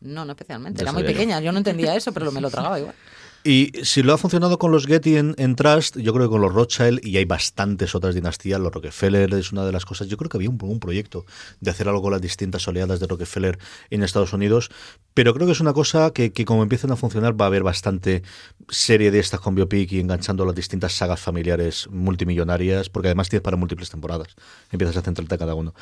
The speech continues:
Speaker 2: Y Julian Fellowes es un tío que sabe hacer muy bien lo que hace. O sea, mm, tú lo ves y dices, es una, a, a nivel estético, a nivel de personajes, a nivel de guión, va a ser una buena serie. Downton Abbey después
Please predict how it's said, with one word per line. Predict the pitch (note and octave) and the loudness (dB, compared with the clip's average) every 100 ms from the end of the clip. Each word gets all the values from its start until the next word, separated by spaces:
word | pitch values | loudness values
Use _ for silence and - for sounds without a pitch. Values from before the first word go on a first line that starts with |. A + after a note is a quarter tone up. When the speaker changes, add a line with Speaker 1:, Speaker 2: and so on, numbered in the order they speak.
| - - _ | -20 -20 _
Speaker 2:
Y | B2 G#2 F#2+ | 2 4 4
Julian | F2 F2 E2 | 2 2 2
Fellowes | E2 E2+ | 0 0
es | F2 | -2
un | F2 | -4
tío | F2 E2 | -2 -2
que | |
sabe | E2+ D2+ | -2 -6
hacer | C#2+ D2+ | -6 -8
muy | D2+ | -6
bien | D2+ | -6
lo | F2 | -6
que | D2 | -8
hace. | - | -12
O | - _ - | -20 _ -20
sea, | - - | -18 -16
mm, | D#2+ D#2+ D#2+ E2 E2+ E2+ D#2+ | -16 -16 -16 -14 -14 -14 -10
tú | E2+ | -6
lo | D#2+ | -4
ves | E2 F2 | -2 -2
y | F2+ | -4
dices, | D#2 D#2 | -4 -6
es | D2 | -8
una, | D2+ D#2+ D#2+ B1 - - - | -8 -8 -10 -14 -14 -14 -10
a, | F#2 | -6
a | G2+ | 0
nivel | F2+ F#2 | 2 2
estético, | F2+ F2 E2+ F2 | 0 -4 -2 -4
a | |
nivel | E2 F2 | -2 -2
de | F2+ | -2
personajes, | F2 F#2+ F2 F2+ E2+ | -4 -4 -4 -6 -8
a | |
nivel | E2 E2+ | -6 -4
de | E2+ | -4
guión, | E2+ F2 G2+ - - - F2 | -2 -2 -2 -6 -14 -4 -2
va | |
a | |
ser | D#2+ E2+ | 0 -2
una | E2+ | -2
buena | D#2+ | -4
serie. | - F2+ F2 | -6 -4 -4
Downton | D#2+ D2+ E2 | -4 -6 -6
Abbey | E2 | -4
después | E2+ - F#2 F#2 G#2 | -4 -2 0 2 0